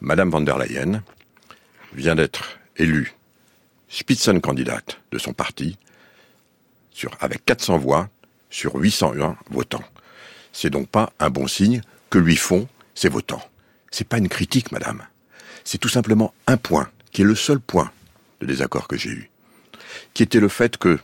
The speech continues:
de désaccord, en tout cas, où j'estimais que ce n'était peut-être pas, euh, euh,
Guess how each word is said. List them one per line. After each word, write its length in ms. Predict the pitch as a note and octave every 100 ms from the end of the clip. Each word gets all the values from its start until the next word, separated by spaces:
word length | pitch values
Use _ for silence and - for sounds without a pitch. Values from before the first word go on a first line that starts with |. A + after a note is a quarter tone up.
| _ _ _
de 80 | -
désaccord, 440 | B1+ B1+ - B1+ B1
en 40 |
tout 120 | -
cas, 180 | - F#2+ - - _
où 80 | E2+
j'estimais 580 | A2 A#2 - G#2 D2+ - _ _ _ -
que 60 |
ce 120 | D2 D2
n'était 200 | C#2+ D#2
peut-être 420 | - F#2 F2 D2+
pas, 300 | - F2+ E2+ - - - - -
euh, 160 | C#2 -
euh, 300 | C#2+ C2+ C2